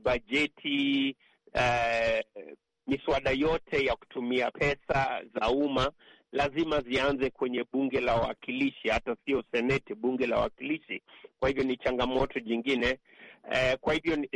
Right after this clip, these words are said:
eh, hapa nyumbani kwa sera za, za ndani itadhoofisha, eh, sio tu chama cha Republican, lakini chama cha Wanademokrat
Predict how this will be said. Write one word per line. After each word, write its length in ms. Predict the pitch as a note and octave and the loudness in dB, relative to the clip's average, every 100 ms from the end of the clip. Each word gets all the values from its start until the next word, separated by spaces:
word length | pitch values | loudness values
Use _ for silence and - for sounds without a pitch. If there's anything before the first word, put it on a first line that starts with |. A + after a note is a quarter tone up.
| C3 - | -8 -6
eh, 400 | - A2+ - D2+ _ _ - | -4 -4 -6 -12 _ _ -4
hapa 280 | D3+ - | -2 0
nyumbani 440 | C#3 C3+ D#3 E3+ E3+ | 0 2 2 0 0
kwa 160 | C#3 - | -2 0
sera 240 | D3+ D3+ | 0 2
za, 340 | C3 C3 B2 A#2+ | 0 0 2 2
za 120 | B2 | 0
ndani 600 | B2 D3 F3+ G3 A3 C4 - | 0 0 0 0 -2 -4 -10
itadhoofisha, 920 | - C#3+ A#2+ A#2+ - D3+ - D#3 C#3+ - _ _ _ _ - | -4 -2 0 0 -4 -8 -2 0 0 -4 _ _ _ _ -2
eh, 560 | C3 B2+ A#2+ A#2 A2 - - | 2 2 2 2 0 -4 -2
sio 180 | E3+ | -2
tu 220 | C#3 - D3 | -2 -4 -2
chama 320 | - C3+ C3 | -2 0 0
cha 160 | C3 | 0
Republican, 680 | A#2 - C3+ C#3+ C#3 - D3 | -2 0 -2 0 -2 -2 -2
lakini 540 | C3 A#2+ D#3 C#3 C3+ C3 | -2 -4 -2 0 0 0
chama 320 | - B2+ B2+ | -2 -2 -2
cha 200 | - A#2 | -2 -2
Wanademokrat 800 | A#2+ B2+ B2+ C#3 D3 C#3+ D3 | 0 0 0 0 0 0 -2